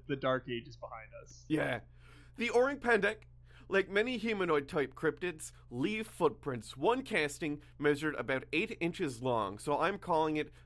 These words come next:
Speaker 2: the Not So Bigfoot, and then I changed the title later to Littlefoot because that, uh, it makes more sense.
Speaker 1: Hmm.
Speaker 2: W-, one notable feature is the occasional thumb toe.
Speaker 1: So,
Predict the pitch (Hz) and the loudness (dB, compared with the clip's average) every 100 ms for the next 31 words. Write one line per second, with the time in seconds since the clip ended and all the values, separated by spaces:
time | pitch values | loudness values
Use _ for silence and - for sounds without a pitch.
0 | - 131 143 131 123 214 160 - 143 131 | -6 0 0 2 4 4 4 2 2 2
1 | 123 - 135 - 123 123 120 110 135 117 | -2 -2 -2 -2 -4 -2 -2 -2 -4 -4
2 | 120 131 127 113 123 117 107 113 123 117 | -8 -4 -2 0 0 0 -4 -2 0 0
3 | - 110 - 110 - 104 98 104 - - | -2 -6 -6 -12 -6 -6 -4 -8 -8 -16
4 | - 101 101 95 87 98 104 - 104 101 | -8 -4 -4 -4 -6 -8 -8 -10 -12 -10
5 | 104 - - - - - - - - 139 | -10 -12 -20 -20 -20 -20 -20 -20 -16 -12
6 | 127 120 190 - 139 175 214 247 269 226 | -12 -4 -4 -4 -4 -2 0 0 0 0
7 | 202 180 - 180 165 151 147 147 143 143 | 0 -2 -10 -8 -4 0 0 0 -2 -4
8 | 123 - 196 175 165 147 - - - - | -2 0 -2 0 -2 -2 -6 -20 -20 -20
9 | - - 233 247 196 139 101 85 - - | -12 0 2 2 -2 0 0 -2 -10 -20
10 | - - - - - - - - 190 170 | -20 -20 -20 -20 -20 -20 -18 2 6 8
11 | 151 135 135 | 8 6 4